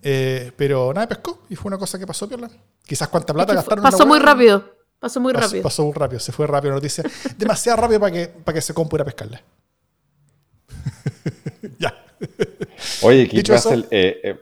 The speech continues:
Speaker 1: ¿Ah?
Speaker 3: eh, es que la, la serie que es mutantemente buena es de Americans, ¿la vieron?
Speaker 1: Esa, esa es increíble. Sí,
Speaker 3: Esa
Speaker 1: no,
Speaker 3: es
Speaker 1: maravillosa,
Speaker 3: muy
Speaker 1: maravillosa,
Speaker 3: buena
Speaker 1: maravillosa, maravillosa,
Speaker 3: serie,
Speaker 1: maravillosa.
Speaker 3: weón.
Speaker 1: Es de las
Speaker 3: Además
Speaker 1: mejores
Speaker 3: con
Speaker 1: series
Speaker 3: una,
Speaker 1: que he visto en mi vida.
Speaker 3: y con una banda sonora, pero increíble,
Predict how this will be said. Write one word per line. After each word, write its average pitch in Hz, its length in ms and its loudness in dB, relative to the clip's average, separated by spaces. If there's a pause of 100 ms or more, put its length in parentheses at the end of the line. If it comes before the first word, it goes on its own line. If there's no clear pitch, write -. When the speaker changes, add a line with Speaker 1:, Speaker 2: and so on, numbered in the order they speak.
Speaker 1:
¿Ah? 151 160 -4
Speaker 3:
eh, 85 440 -4
es 87 100 -8
que - 100 -10
la, 85 220 -4
la 82 120 -6
serie 92 280 -4
que 87 100 -6
es 76 60 -10
mutantemente 78 920 -8
buena 78 240 -6
es 76 40 -12
de 78 180 -6
Americans, 78 720 -10 (100)
¿la - 80 -16
vieron? 87 240 -8
Speaker 1:
Esa, - 160 -6 (140)
esa 139 160 -8
es 110 80 -8
increíble. 107 580 -4
Sí, 127 260 -2
Speaker 3:
Esa 117 80 -4
Speaker 1:
no, 117 80 -4
Speaker 3:
es 104 80 -12
Speaker 1:
maravillosa, 104 520 -6
Speaker 3:
muy - 100 -14
Speaker 1:
maravillosa, 120 480 -2
Speaker 3:
buena 117 160 -6
Speaker 1:
maravillosa, 107 340 -8
maravillosa, 110 300 -8
Speaker 3:
serie, - 100 -6
Speaker 1:
maravillosa. - 380 -10
Speaker 3:
weón. - 120 -20 (180)
Speaker 1:
Es 131 120 -8
de 143 60 -6
las 123 60 -4
Speaker 3:
Además 120 40 -10 (100)
Speaker 1:
mejores 170 240 0
Speaker 3:
con 107 100 2
Speaker 1:
series 92 140 2
Speaker 3:
una, 90 80 4
Speaker 1:
que 85 60 2
he - 40 0
visto - 180 -6
en 135 80 -8
mi 123 120 -8
vida. 113 220 -10
Speaker 3:
y - 80 -4
con 90 200 2
una 87 260 0
banda 87 320 0
sonora, 85 420 0
pero 80 480 -4
increíble, 95 1080 -6